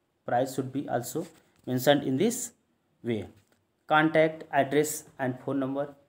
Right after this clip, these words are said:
it is necessary for all the advertisement. Now we will cover commercial advertisement.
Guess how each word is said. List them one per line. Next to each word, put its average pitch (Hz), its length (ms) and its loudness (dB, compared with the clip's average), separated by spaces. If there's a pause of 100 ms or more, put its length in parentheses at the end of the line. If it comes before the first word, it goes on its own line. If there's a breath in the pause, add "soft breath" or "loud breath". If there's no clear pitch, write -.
(320)
it 151 160 -6
is 185 200 -6 (160)
necessary 143 640 -4 (280)
for 127 260 0
all 117 140 -2
the 175 240 -2 (1900)
advertisement. 127 680 -6 (1800)
Now 147 280 2
we 170 120 2
will 151 120 -2
cover 139 420 0 (360)
commercial 147 500 0
advertisement. 117 680 -8